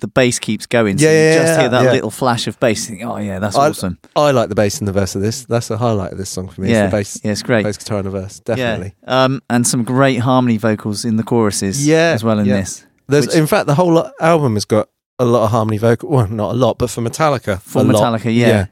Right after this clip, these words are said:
Speaker 1: yeah.
Speaker 2: Which I guess is something else they brought in to maybe soften the sound or change the sound slightly.
Speaker 1: Yeah, it just really picks up on, picks the choruses up, doesn't it? So
Speaker 2: Yeah. I mean, that and strings and synths and cellos and things like that would have never been heard, I,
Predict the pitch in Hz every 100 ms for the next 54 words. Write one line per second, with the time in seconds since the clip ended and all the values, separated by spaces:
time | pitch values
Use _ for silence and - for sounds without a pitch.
0 | _ - 117 101 113 127 117 131 - 117
1 | 131 113 117 123 - 110 110 98 101 110
2 | 113 117 120 117 117 - 123 - 120 113
3 | - 117 117 117 - 127 120 113 - 127
4 | 117 - 123 120 123 - 180 160 139 139
5 | 175 156 - 196 - 156 165 135 - -
6 | - 127 120 - 151 - - 113 147 127
7 | 95 95 - 113 104 92 - 101 101 98
8 | 101 _ - 139 135 151 - 131 117 -
9 | - 135 123 120 117 107 101 135 120 -
10 | - 101 98 98 - 127 117 117 107 107
11 | 101 90 _ _ - 113 107 98 107 98
12 | 104 113 123 123 117 104 98 98 98 -
13 | _ _ _ _ -